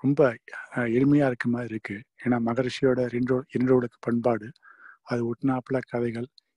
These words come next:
எப்பப்பெல்லாம் அவங்க, ஆ, குறும்புத்தனம் பண்றாங்களோ அப்ப அதை விட்டு சொல்லலாம். அதே மாதிரி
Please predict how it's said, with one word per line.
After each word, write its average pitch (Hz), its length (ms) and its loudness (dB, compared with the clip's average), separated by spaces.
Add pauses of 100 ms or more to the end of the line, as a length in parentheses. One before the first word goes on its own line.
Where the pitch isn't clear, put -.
எப்பப்பெல்லாம் 135 500 0
அவங்க, 123 380 -2 (680)
ஆ, 113 320 -4 (300)
குறும்புத்தனம் 123 540 -2
பண்றாங்களோ 117 380 -6 (600)
அப்ப 131 440 -2
அதை 123 180 -2
விட்டு 123 320 -2
சொல்லலாம். 110 340 -4
அதே 120 260 0
மாதிரி 120 260 -2